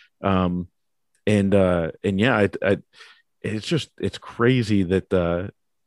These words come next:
you know, we have this opportunity because, I mean, w-, what do you think would be happening right now if we didn't have Bitcoin?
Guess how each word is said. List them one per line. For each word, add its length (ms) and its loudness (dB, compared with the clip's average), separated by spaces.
you 120 -4
know, 100 0
we 100 2
have 400 -2
this 240 -8
opportunity 520 -2
because, 280 -2
I 40 -2
mean, 280 -4
w-, 180 -4
what 140 0
do 100 0
you 160 4
think 260 -4
would 140 -2
be 80 0
happening 320 0
right 180 0
now 180 2
if 120 -4
we 80 0
didn't 420 -4
have 200 -12
Bitcoin? 460 -10